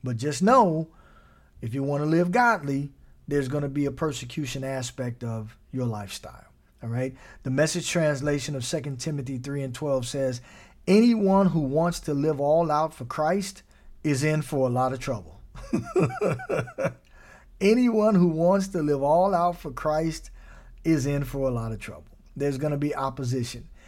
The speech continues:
There's gonna be, well, wha-, what's the word? Adversity. There's gonna be distress. There's gonna be anguish. But it's all good. It's all good. And we're gonna get to that. We're gonna get to why it's all good a little later.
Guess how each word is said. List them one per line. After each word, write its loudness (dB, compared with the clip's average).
There's -4
gonna -2
be, 0
well, -4
wha-, -6
what's -8
the -10
word? -6
Adversity. -6
There's -6
gonna -6
be -4
distress. -6
There's -6
gonna -4
be -6
anguish. -2
But -16
it's -2
all 0
good. 2
It's -2
all 0
good. 0
And -6
we're -2
gonna 0
get -4
to -8
that. -4
We're -10
gonna -6
get -6
to -6
why 0
it's -6
all -4
good -4
a -10
little -4
later. -6